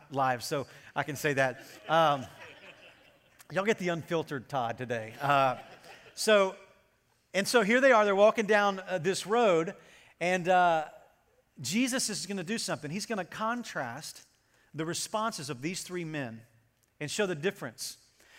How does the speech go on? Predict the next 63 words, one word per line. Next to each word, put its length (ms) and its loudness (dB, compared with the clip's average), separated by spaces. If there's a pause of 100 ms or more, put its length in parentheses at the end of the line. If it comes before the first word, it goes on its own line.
(160)
So 120 4
what 80 2
we 80 0
see 260 0
is, 160 2
is 140 -8
the 80 -4
first 320 0
man, 120 -2
the 60 -8
priest, 320 -4
comes 160 -2
along. 280 0
He 100 -2
sees 320 -2
the 80 -2
man 180 0
who's 140 -4
broken, 340 0
he's 120 -8
beaten, 260 -4
who's 100 -10
de-, 220 0 (100)
left 220 0
for 80 -6
dead 100 0
on 60 -2
the 80 -8
side 100 -2
of 60 0
the 80 -4
road. 180 0 (240)
He 80 -2
looks 220 0
at 80 0
him, 100 -4 (160)
and 100 -4
he 60 -4
turns 300 -6
and 80 -10
keeps 200 -8
on 80 -4
walking. 300 2
The 80 -4
Levite 360 2
comes 200 -2
and 80 -10
does 140 -6
the 80 -8
very 200 0
same 240 -4
thing. 220 -6
Both 300 0
of 100 -4
these 180 -4
men 200 -4
see 220 -6
the 100 -4
man 240 -2 (240)
broken 600 2
and 140 -2
in 220 -2
need, 320 -2